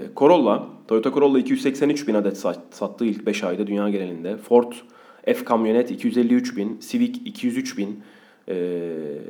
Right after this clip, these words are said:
C R V yüz doksan bin, rav dört yüz doksan bin, e, Golf yüz yetmiş sekiz bin, Tiguan yüz yetmiş dört bin, Polo yüz altmış yedi bin, Camry yüz altmış dört bin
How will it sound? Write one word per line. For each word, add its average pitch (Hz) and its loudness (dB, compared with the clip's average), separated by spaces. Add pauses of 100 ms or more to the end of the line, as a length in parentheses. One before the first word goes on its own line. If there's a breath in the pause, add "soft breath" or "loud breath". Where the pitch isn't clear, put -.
(260)
C 147 4
R 120 8
V 123 6
yüz 113 -2
doksan 123 4
bin, 92 -4
rav 113 6
dört 127 4
yüz 110 -2
doksan 120 2
bin, 98 -6 (540 loud breath)
e, 87 -6
Golf 135 6 (180)
yüz 110 -6
yetmiş 120 -2
sekiz 131 -6
bin, 101 -2
Tiguan 123 4
yüz 113 2
yetmiş - -2
dört 131 4
bin, 101 -6
Polo 120 6
yüz 123 0
altmış - -2
yedi 131 0
bin, 151 -4 (380 soft breath)
Camry 147 2
yüz 107 -4
altmış 110 -2
dört 151 4
bin 147 2